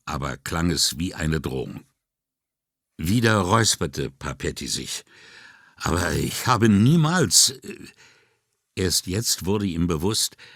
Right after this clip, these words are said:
dass er unter Männern war, daher versuchte er es mit einem zweideutigen Grinsen. „Gewollt hätte ich schon, versteht sich, wie Sie sagten, die Frau ist attraktiv, aber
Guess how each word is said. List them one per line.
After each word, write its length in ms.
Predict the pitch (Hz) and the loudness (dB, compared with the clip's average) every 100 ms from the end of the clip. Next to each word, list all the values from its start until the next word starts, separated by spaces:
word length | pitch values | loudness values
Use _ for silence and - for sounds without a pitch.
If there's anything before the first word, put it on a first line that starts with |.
| _ | _
dass 240 | - 98 - | -4 0 0
er 100 | 90 | 0
unter 240 | 95 104 | 0 0
Männern 480 | 107 120 107 92 80 | 2 2 2 2 0
war, 300 | 69 69 65 | -4 -6 -8
daher 440 | - 82 80 87 | -8 -6 -4 -4
versuchte 540 | 85 87 78 127 - 101 | -2 -2 0 0 0 -2
er 260 | 82 82 | -2 -4
es 240 | 85 85 - | -4 -4 -4
mit 260 | 85 - | -6 -6
einem 300 | - 82 82 | -6 -4 -4
zweideutigen 840 | - - 82 87 82 78 - 85 95 | -2 -2 0 0 0 -4 -4 -2 -2
Grinsen. 500 | 85 101 73 67 60 _ _ - - - - - - - | 0 0 0 -2 -6 _ _ -20 -20 -20 -20 -20 -20 -10
„Gewollt 720 | - 76 67 85 107 123 - | -6 -6 -4 -2 0 0 -2
hätte 220 | 107 - | -4 -6
ich 180 | - - | -10 -8
schon, 500 | - - 160 104 73 | -8 -4 -4 -4 -6
versteht 480 | - 85 - 113 - | -10 -12 -8 -6 -4
sich, 520 | 98 - - - - - - - - - - | -6 -8 -14 -16 -18 -16 -16 -14 -14 -16 -8
wie 140 | 85 | -4
Sie 140 | 85 | -2
sagten, 560 | 92 135 120 - 110 82 - - - - - | 0 0 0 -4 -8 -8 -10 -10 -12 -12 -6
die 100 | 78 | -4
Frau 240 | - 85 | -2 -2
ist 180 | 85 - | -2 -2
attraktiv, 720 | 101 - 101 - 143 87 - | -6 -6 -6 -2 -2 -2 -4
aber 420 | 92 78 80 76 | -6 -6 -6 -10